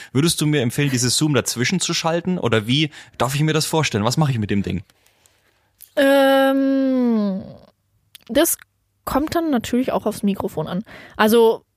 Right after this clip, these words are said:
Speaker 2: du kannst auch ein gutes Mikro kaufen und es an den Laptop anschließen und damit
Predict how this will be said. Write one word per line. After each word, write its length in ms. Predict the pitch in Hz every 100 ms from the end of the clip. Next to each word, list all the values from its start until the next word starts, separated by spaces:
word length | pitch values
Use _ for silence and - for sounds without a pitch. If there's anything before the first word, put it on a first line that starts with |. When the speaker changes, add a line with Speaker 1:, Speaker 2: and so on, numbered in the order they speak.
| -
Speaker 2:
du 180 | - 254
kannst 320 | 330 349 -
auch 340 | 247 240 - - _ -
ein 360 | 233 226 220
gutes 260 | 214 233 226
Mikro 420 | 233 226 220 208
kaufen 500 | 202 214 208 226 208
und 360 | - 220 208 208
es 120 | 202
an 80 | 196
den 100 | 202
Laptop 300 | 196 - 208
anschließen 600 | 196 - 208 196 - 196
und 200 | 196 202
damit 920 | 190 190 185 180 - - - - -